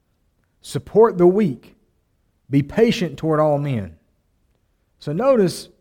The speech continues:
Paul writing to the ch-, the church of Thessalonica, he says, "We exhort you, brethren,"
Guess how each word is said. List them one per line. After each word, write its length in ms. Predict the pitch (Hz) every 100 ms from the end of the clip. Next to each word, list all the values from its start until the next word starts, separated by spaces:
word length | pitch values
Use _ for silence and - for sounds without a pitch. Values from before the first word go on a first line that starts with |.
| _
Paul 260 | - 196 214
writing 320 | 185 180 165
to 120 | 151
the 120 | 143
ch-, 380 | 135 _ - 143 -
the 120 | 131
church 280 | 120 156 143
of 80 | 120
Thessalonica, 760 | 143 135 131 127 123 - 110 113 _ _ _ _ _ _
he 120 | 143
says, 240 | 139 165 127
"We 280 | 143 220
exhort 440 | 226 156 175 180 156
you, 460 | 170 254 123 87 _ _ _
brethren," 540 | 107 120 107 113 180